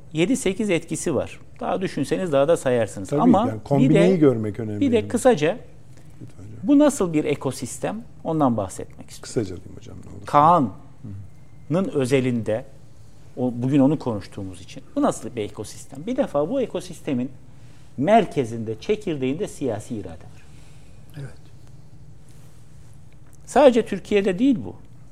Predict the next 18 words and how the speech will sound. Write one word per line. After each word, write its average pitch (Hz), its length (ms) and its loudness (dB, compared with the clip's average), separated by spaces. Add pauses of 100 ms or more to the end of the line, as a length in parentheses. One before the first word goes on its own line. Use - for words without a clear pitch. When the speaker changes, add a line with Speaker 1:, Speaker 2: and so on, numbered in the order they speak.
(120)
Speaker 1:
Dünyanın 214 420 6
neresinde 160 500 6
olursa 113 400 -4
olsun 113 420 -6
böylesine 156 760 2
büyük 175 240 -2 (200)
projeler 143 580 0 (840)
siyasi 196 480 0
irade 131 680 0 (680)
olmadan 151 460 4 (1120)
gerçekleşemez. - 880 -4 (680)
Bunun 208 240 4
etrafında 180 800 4 (220)
milli 156 360 0
müteşebbis 113 680 -6
var. - 140 -18 (1800)
Çok 131 200 -2
önemli. 101 220 -8